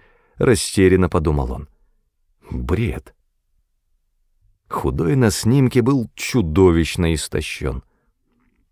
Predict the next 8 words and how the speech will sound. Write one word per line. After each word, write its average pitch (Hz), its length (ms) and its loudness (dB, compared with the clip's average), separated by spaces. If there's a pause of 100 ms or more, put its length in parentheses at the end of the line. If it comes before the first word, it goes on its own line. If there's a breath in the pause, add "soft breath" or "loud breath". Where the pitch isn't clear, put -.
(160)
Землистая 101 680 2
кожа 110 440 2
обтягивала 85 520 2
скулы, 87 640 -4 (520)
виски 92 600 2
и 92 40 2
глаза 98 420 4
провалились, 82 920 0